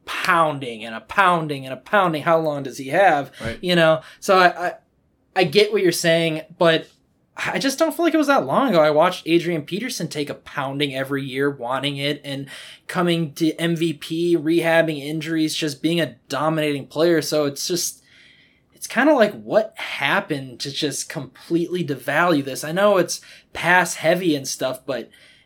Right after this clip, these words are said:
Speaker 1: it's not like you haven't seen successes in running backs. Like, Derrick Henry stormed and made Tannehill a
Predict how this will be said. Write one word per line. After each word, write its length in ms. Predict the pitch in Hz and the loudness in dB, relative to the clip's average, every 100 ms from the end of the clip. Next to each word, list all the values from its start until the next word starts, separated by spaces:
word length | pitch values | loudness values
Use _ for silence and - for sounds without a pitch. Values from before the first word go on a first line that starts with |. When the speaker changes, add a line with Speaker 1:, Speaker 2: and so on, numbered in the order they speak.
| _ | _
Speaker 1:
it's 220 | 156 - | -8 -2
not 260 | 180 208 226 | 4 4 4
like 220 | 233 - | -2 -2
you 100 | 202 | -8
haven't 440 | - 143 156 143 | -6 0 0 0
seen 240 | 120 151 143 | -6 -6 -8
successes 600 | - - 139 135 143 127 | -8 -6 -4 -4 -4 -8
in 120 | 113 | -8
running 260 | 117 127 110 | -10 -10 -10
backs. 300 | 101 107 113 | -8 -8 -8
Like, 160 | 110 | -10
Derrick 320 | 131 160 170 | 2 4 4
Henry 420 | - 139 156 147 117 | 0 -4 -2 -2 -4
stormed 800 | - - - 131 143 143 147 | -4 -6 -6 -4 -2 -2 -6
and 100 | 127 | -6
made 280 | 135 143 139 | 0 0 0
Tannehill 760 | - 151 151 143 135 135 127 | -4 -4 -2 -2 -4 -4 -4
a 60 | 120 | -6